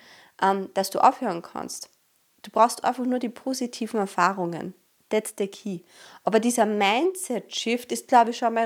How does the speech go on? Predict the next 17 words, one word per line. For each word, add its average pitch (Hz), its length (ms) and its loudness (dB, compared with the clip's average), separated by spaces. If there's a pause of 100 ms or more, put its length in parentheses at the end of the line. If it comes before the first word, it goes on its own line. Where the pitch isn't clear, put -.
richtig 269 640 -2
viel 247 560 -2
wert 208 320 4 (160)
von 208 240 -4
dem 208 320 0
Eskalieren 196 840 0
weg - 380 -2 (380)
hin 285 440 0
zu 254 240 -2
dem, 240 420 2 (1400)
ich 226 120 -2
weiß, 208 400 4
wann 214 160 -2
ich 214 80 -8
genug 233 560 -2
hab. - 360 -6 (1080)
Und 214 340 4